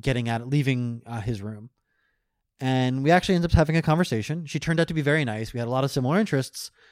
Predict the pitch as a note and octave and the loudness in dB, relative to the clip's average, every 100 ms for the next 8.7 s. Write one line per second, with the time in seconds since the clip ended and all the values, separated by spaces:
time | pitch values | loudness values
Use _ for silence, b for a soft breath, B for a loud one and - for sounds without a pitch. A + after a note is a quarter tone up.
0 | b b b C#3+ C#3+ D3+ D3+ D3+ D3 C3+ | b b b 0 2 2 2 0 0 0
1 | B2+ B2+ B2 A2 - G#2+ A2 - D3 E3 | 2 2 2 -4 -8 -14 -12 -6 0 0
2 | E3 E3 D3 D#3 C3 C3+ C3+ A#2+ C#3 A#2 | 2 -2 -2 -2 0 2 2 0 -2 -4
3 | - D3 B2+ G#2+ G#2 G#2+ G2+ A#2 A#2+ G#2 | -2 0 0 -2 -6 -10 -8 -6 -6 -8
4 | A#2 A#2 A#2 G#2+ - G#2 G#2 G#2+ _ _ | -10 -6 -6 -6 -8 -10 -10 -14 _ _
5 | _ - A2+ A2 - A2+ C3 D3 G#2+ G2+ | _ -10 -4 -2 -2 -2 2 2 2 -6
6 | b b b C#3 D3+ D#3+ D3 C#3+ E3 D#3 | b b b -2 0 0 -2 -2 2 4
7 | D3+ D3 - C#3 B2+ B2 A#2+ A#2 A#2 A2 | 4 2 2 2 0 -2 -2 -2 -2 -4
8 | G#2+ A2+ - G2+ G#2 - | -6 -8 -10 -12 -14 -20